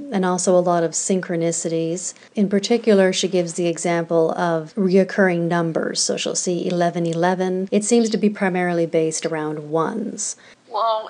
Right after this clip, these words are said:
Speaker 2: eleven eleven is kind of like a master frequency number. I often see eleven eleven in the morning. In the number of frequency, it's, it's showing you're in the flow, you're in, you're in alignment.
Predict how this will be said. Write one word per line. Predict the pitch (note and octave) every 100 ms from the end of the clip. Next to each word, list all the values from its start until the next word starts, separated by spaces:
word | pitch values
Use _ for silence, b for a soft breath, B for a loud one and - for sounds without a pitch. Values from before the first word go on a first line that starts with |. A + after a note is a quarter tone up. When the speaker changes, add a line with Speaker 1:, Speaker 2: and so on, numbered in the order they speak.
| A#3+
Speaker 2:
eleven | B3+ B3+ A#3+
eleven | G#3+ G3+ G3 F#3+
is | F#3 F#3+ -
kind | - F#3 F3
of | E3+
like | F3 E3 -
a | E3
master | E3+ E3 E3 -
frequency | - D#3+ D#3 F3 - - D3+
number. | D3+ D#3 D#3
I | F#3+ G#3 - E3+ E3+ F#3
often | - - D#3+
see | - E3
eleven | D#3+ D#3 D3+ D#3 D3+
eleven | D#3 D#3 D#3
in | D#3
the | D3+
morning. | D3 C#3+ D3 E3 - - -
In | F#3 F3+
the | E3+
number | E3+ F3+ E3
of | D#3 -
frequency, | - E3+ - E3+ - D#3+ D3+ D3
it's, | - E3+ E3 -
it's | - F3+
showing | - F#3 F3+ F3
you're | E3
in | D#3+ D#3+
the |
flow, | - - D#3 D3+
you're | D#3 D#3 D#3
in, | D3+ - E3
you're | D#3
in | D3+
alignment. | D3+ D3+ D3 D3+ D3+ D#3+